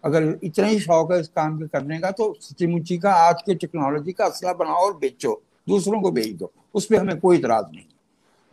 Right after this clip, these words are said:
But मईशत, मईशत, मईशत, सत्रह फीसद इस मुल्क की manufacturing, अ, total उसके, अ, उसमें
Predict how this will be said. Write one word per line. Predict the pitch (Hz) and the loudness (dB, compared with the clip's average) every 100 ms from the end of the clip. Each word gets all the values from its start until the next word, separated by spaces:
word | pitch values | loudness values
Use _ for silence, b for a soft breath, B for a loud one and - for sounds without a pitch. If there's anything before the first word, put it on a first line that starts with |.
| 127 | 0
But | 220 214 - _ _ - _ _ | 0 0 -14 _ _ -20 _ _
मईशत, | 143 160 156 139 - 107 _ _ - | -6 -4 -4 -4 -12 -16 _ _ -8
मईशत, | 147 151 160 175 123 - | -4 -4 -4 -6 -6 -6
मईशत, | 131 151 147 - _ B B | -2 -2 -2 -10 _ B B
सत्रह | - 220 226 254 | -6 -2 2 2
फीसद | 220 233 240 196 | 2 0 0 -2
इस | 208 196 | -4 -4
मुल्क | 185 190 | -2 -2
की | 208 | -2
manufacturing, | 180 175 170 185 180 185 190 185 B B - | -4 -4 -6 -10 -8 -4 -4 -6 B B -4
अ, | 160 156 151 151 - | 0 2 2 0 -2
total | 156 180 196 190 | 0 0 2 0
उसके, | 170 - 180 170 | 0 0 0 2
अ, | 175 156 147 147 | 0 0 2 0
उसमें | 143 - 156 151 | -2 -4 -2 -2